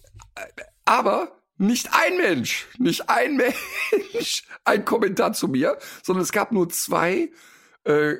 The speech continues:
Kategorien oder drei. Einmal das eigene Tierchen posten, einmal ein Kompliment an Emma und das zweite, ähm, "Wie komme ich an das Hundebettchen, was Emma da hat?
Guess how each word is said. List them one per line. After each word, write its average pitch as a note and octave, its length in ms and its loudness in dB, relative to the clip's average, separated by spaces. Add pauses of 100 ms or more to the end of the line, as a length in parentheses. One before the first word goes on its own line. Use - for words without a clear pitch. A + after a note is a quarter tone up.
(160)
Kategorien C3 680 0
oder C3+ 200 2
drei. B2+ 580 2
Einmal D3 400 0
das - 280 -6
eigene C#3 520 0 (240)
Tierchen F3+ 460 -2
posten, - 560 -2 (360)
einmal D#3+ 300 2
ein C3+ 140 -2
Kompliment C3+ 480 0
an B2+ 120 -2
Emma C#3 220 0
und - 220 -4
das - 180 -4
zweite, - 720 0 (720)
ähm, D3 340 2
"Wie C3 180 -6
komme G4 220 2
ich - 140 -2
an C#3 80 2
das B2 160 0
Hundebettchen, A2+ 480 0
was E2+ 140 -4
Emma E2+ 220 -2
da E2+ 140 -4
hat? - 280 -4